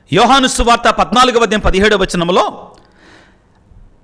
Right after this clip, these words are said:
"ఆయన సత్య స్వరూపియగు ఆత్మ, లోకము ఆయనను ఎరుగదు కనుక ఆయనను పొందజాలదు, మీరు ఆయనను ఎరుగుదురు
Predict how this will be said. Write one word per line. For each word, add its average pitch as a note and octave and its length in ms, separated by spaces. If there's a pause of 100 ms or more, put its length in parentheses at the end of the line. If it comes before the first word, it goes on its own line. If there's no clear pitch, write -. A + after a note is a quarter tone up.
(400)
"ఆయన C4 400
సత్య - 560
స్వరూపియగు C4 840
ఆత్మ, F#3+ 480 (1400)
లోకము D4 640
ఆయనను C#4 240
ఎరుగదు B3 420 (640)
కనుక C#4 280
ఆయనను B3+ 200
పొందజాలదు, B3+ 720 (840)
మీరు C4+ 340
ఆయనను C#4 240
ఎరుగుదురు A3 640